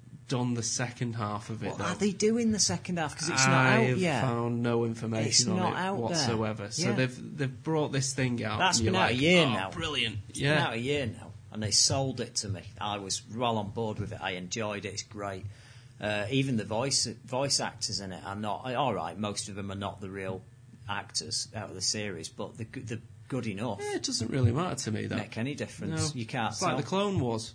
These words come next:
Speaker 2: Yeah.
Speaker 1: You know?
Speaker 2: Oh, yeah, you can't tell. It doesn't matter, does it? You just accept that as this version of, of events. It's very good. But they did it a lot. They d-, it certainly is very good, and, and obviously you've got music as well, which is cool, isn't it?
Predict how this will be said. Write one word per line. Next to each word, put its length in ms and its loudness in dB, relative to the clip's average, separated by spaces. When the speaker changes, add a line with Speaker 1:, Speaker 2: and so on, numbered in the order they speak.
Speaker 2:
Yeah. 180 -4
Speaker 1:
You 140 -2
know? 200 -2
Speaker 2:
Oh, 120 2
yeah, 140 2
you 160 -2
can't 260 -6
tell. 340 -6
It 100 -6
doesn't 180 -4
matter, 220 -2
does 200 -6
it? 140 -6
You 160 -2
just 200 0
accept 500 -2
that 300 2
as 140 -6
this 220 -4
version 460 -6
of, 240 -8
of 200 -8
events. 520 -2
It's 80 -20
very 240 0
good. 260 -4
But 100 -4
they 80 0
did 160 2
it 140 6
a 100 2
lot. 320 2
They 160 2
d-, 420 -2
it 60 -6
certainly 600 0
is 200 0
very 260 0
good, 240 -2
and, 160 -8
and 260 0
obviously 400 -4
you've 100 -12
got 160 -8
music 440 0
as 140 -10
well, 220 -6
which 180 -8
is 160 -6
cool, 320 -8
isn't 140 -6
it? 60 -10